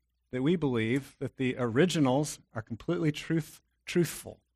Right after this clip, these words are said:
completely without error? I have no problem saying that, and I think we have a reliable translation and copy today because the differences are so minor. The, the third category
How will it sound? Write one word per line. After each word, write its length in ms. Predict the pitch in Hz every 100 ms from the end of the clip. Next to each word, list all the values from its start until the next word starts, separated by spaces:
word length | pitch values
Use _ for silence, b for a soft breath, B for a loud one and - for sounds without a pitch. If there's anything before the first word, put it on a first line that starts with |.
| _ _ _ _
completely 460 | - - - 180 160
without 300 | 151 143 131
error? 340 | 123 107 - -
I 60 | 131
have 100 | 143
no 220 | 139 156
problem 420 | 151 160 151 139
saying 300 | 123 147 139
that, 140 | 120 104
and 80 | 113
I 80 |
think 240 | 135 135 127
we 100 | 127
have 140 | 127
a 40 | 117
reliable 680 | 117 117 131 139 139 131 - _ _ -
translation 1080 | - 147 143 127 135 135 - 123 113 127 _ -
and 220 | 127 120
copy 460 | - 143 - 123 117
today 720 | - 117 127 143 110 104 110 _ _ _ _ -
because 240 | 131 135
the 100 | 117
differences 500 | 110 131 131 120 117
are 60 | 110
so 220 | - 120
minor. 420 | 117 101 98 95 - _ _ _ _ _ _ _ _ _
The, 220 | 156 156 151 -
the 120 | 143
third 540 | - 196 202 208 196
category 800 | - 160 143 135 127 123 127